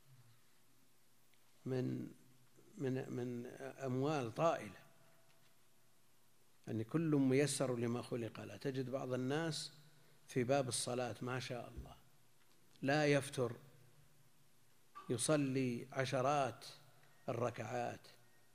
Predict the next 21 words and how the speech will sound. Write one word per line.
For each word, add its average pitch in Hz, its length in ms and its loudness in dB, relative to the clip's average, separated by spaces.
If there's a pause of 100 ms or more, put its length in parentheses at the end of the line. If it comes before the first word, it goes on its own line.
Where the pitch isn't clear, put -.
(160)
بل 117 120 -2
قد 123 220 -2
يصل 135 240 0
إلى 120 260 -2
المئات 139 520 2
كما 113 380 -2 (540)
عرف 123 280 4
عن 113 220 -2
بعضهم، 117 520 -6 (320)
مثل - 140 -10
الإمام 113 300 -6
أحمد، 120 360 -4 (680)
الحافظ 113 340 -2
عبد 117 160 -4
الغني 113 340 -2
المقدسي، 120 600 -6 (760)
يصلون 139 540 -8 (420)
ثلاثمائة 139 540 -6
ركعة، - 320 -18 (1160)
سهل 196 400 0
عليهم. 147 360 -10